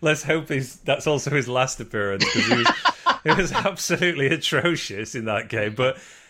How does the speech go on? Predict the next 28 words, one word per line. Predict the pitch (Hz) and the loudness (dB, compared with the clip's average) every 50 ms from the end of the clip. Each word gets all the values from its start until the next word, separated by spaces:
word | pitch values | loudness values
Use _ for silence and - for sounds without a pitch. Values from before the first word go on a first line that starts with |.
| _ - | _ -4
he | 143 139 | -4 -2
got | 139 170 160 151 - | 0 0 0 0 0
so | - 180 160 165 160 | 2 2 2 2 2
much | 151 135 120 - | 0 -4 -4 -2
better, | - 117 117 113 110 110 107 107 110 | 0 2 2 2 2 2 0 0 0
and | 110 117 | -2 -2
he | 120 117 | -2 -4
played, | 117 135 127 117 113 110 110 104 - - - | -2 -2 0 2 2 2 0 -2 -4 -4 -4
as | 117 104 | -4 -4
you | 107 | -4
said | 101 - 110 107 | -4 -2 -2 0
earlier, | 107 107 104 104 101 | 0 0 0 0 0
he | 101 98 | -2 -2
was | 98 92 - | -4 -6 -8
superb | - - 123 110 110 - 110 104 101 92 - - | -6 -6 -6 -6 -4 -2 0 0 0 -2 -2 -2
at | 139 135 143 - 120 | 0 0 0 -2 -4
Man | 113 104 98 101 | -6 -6 -6 -6
United. | 98 95 95 95 98 95 95 92 92 - | -8 -6 -4 -4 -4 -4 -4 -4 -6 -6
And | - - 139 156 | -6 -6 -2 0
overall, | 160 165 160 151 156 151 151 151 143 135 135 - - - | 0 0 0 0 0 0 0 0 0 -2 -2 -4 -8 -8
a | |
bit | 131 175 190 175 | -6 -4 -2 -2
like | 147 131 120 - | -2 -2 -2 -4
Kean | 147 139 127 117 | -4 -4 -4 -2
Bryan. | 123 123 131 143 - - - | -2 -2 -2 -2 -4 -8 -14
<laughs> | - | -14
Oh, | 156 - - - - - | -14 -14 -16 -18 -20 -18
God. | - 117 - - | -16 -16 -16 -18